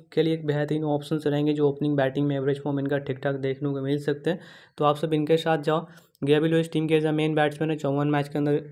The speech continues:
इन्होंने टोटल ग्यारह सौ चौदह रन, तीन विकेट इनके नाम है, चौबीस का विकेट। टीम के as a मेन बैट्समैन जो as a player इनको पिक करके चलिएगा। ग्रैंड लीग्स वगैरह में इनको कैप्टन भी कर सकते हो। ओरेला ने रिसेंट के मैच में पचहत्तर का स्कोर,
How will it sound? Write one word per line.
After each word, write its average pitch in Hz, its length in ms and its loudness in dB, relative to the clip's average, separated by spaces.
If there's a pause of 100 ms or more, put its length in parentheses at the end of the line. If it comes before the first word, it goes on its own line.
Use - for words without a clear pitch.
इन्होंने 139 260 -2
टोटल 139 300 0
ग्यारह 139 220 0
सौ 139 120 -4
चौदह 139 300 -2
रन, 143 160 -2
तीन 139 260 -4
विकेट 143 200 -2
इनके 139 180 -4
नाम 139 160 -6
है, 151 80 -8
चौबीस 139 400 -4
का 143 100 -4
विकेट। 147 200 -6
टीम 139 160 -2
के 139 160 0
as 139 60 -2
a 139 60 -2
मेन 143 220 0
बैट्समैन 139 360 -2
जो 139 100 2
as 135 60 0
a 139 60 2
player 139 180 -2
इनको 139 280 0
पिक 139 260 -8
करके 135 280 -4
चलिएगा। 143 460 -2 (460)
ग्रैंड 147 260 4
लीग्स 175 180 -2
वगैरह 160 200 4
में 160 120 0
इनको 160 140 0
कैप्टन 147 400 -2
भी 160 120 -2
कर 156 160 0
सकते 147 300 -2
हो। 170 260 -4 (800)
ओरेला 151 240 6
ने 165 100 4
रिसेंट 160 320 2
के 165 80 4
मैच 151 280 0
में 160 160 -2
पचहत्तर 147 400 0
का 156 100 2
स्कोर, 156 340 -2